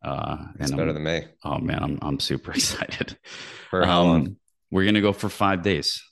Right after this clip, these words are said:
Speaker 2: That's awesome.
Speaker 1: So just, just long enough to, to, to miss home, I think.
Speaker 2: <laughs>
Speaker 1: You know?
Speaker 2: Awesome. You're gonna love
Speaker 1: Yeah.
Speaker 2: it.
Speaker 1: Yeah.
Speaker 2: I love that place.
Speaker 1: It's great. It is great.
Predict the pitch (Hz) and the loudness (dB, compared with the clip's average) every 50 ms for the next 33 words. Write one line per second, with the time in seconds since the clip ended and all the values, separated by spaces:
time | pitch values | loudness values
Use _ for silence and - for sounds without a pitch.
0 | _ _ _ _ _ _ _ - 78 - - 67 67 67 - 71 67 - - - | _ _ _ _ _ _ _ -20 -16 -12 -10 -10 -8 -8 -10 -12 -14 -12 -10 -10
1 | 65 67 - 85 80 - - - - - - 80 - - - 80 78 78 78 76 | -8 -4 -2 -2 0 0 -2 -4 -6 -6 -4 -2 -2 0 2 2 4 4 4 4
2 | 76 73 - - - 71 69 69 69 - - _ _ _ - - 69 71 69 - | 2 0 -2 -2 -2 -2 0 -2 -2 -6 -10 _ _ _ -10 -8 -6 -6 -8 -10
3 | - - - - _ _ - - - 71 73 - - - 62 - 73 - - - | -14 -20 -20 -20 _ _ -6 -4 -2 -2 -2 -2 -2 -2 -2 -2 -4 -4 -6 -10
4 | - - - - - - - - - - - - _ _ _ _ - 85 80 - | -16 -18 -16 -14 -12 -12 -10 -10 -10 -12 -14 -18 _ _ _ _ -10 -10 -8 -8
5 | - - 90 73 - - - _ _ _ - - - - - 71 - - - - | -4 -2 -4 -4 -4 -6 -16 _ _ _ -4 -4 0 0 0 0 0 -2 -4 -10
6 | - _ _ _ - 78 76 71 69 71 71 69 69 - - - _ _ _ _ | -12 _ _ _ -8 -4 -2 0 0 2 2 2 0 -2 -4 -8 _ _ _ _
7 | _ _ _ _ - - 78 80 78 73 69 69 65 - - 64 65 - - - | _ _ _ _ -6 -2 0 2 2 2 2 0 0 0 -2 -4 -4 -6 -8 -10
8 | - _ - - - - - - - 76 67 64 - - - _ _ _ _ _ | -12 _ -20 -20 -16 -14 -8 -2 0 2 2 2 0 -4 -10 _ _ _ _ _
9 | _ - _ - 73 73 71 69 - - 62 60 57 | _ -16 _ -4 -2 -2 -2 -2 -4 -4 -4 -4 -4